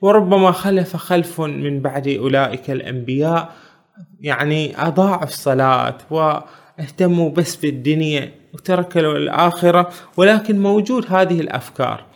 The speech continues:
يقول إن قانون السماء لا يتغير أبدًا، وستزدهر الأرض تحت شريعتها، ولم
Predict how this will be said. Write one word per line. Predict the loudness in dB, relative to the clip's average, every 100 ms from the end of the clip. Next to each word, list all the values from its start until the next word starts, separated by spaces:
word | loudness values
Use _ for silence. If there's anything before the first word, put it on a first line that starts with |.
| _ -10
يقول | -2 2 2
إن | 4 2 2
قانون | 0 0 0 0 0
السماء | -2 -2 -2 0 0 -2 -6 -20 _ -6
لا | 0
يتغير | 2 2 2 2 4 4 2 2
أبدًا، | 2 0 -2 -6 -14 _ _ _ -4
وستزدهر | -2 2 2 4 2 2 0 2 2 2 2
الأرض | 0 2 2 2 -4 -20 -20 _
تحت | -10 -10 -6 -6
شريعتها، | -2 -2 0 -2 -2 -2 -4 -6 -10 -16 _ _ _ _
ولم | 4 6 6 4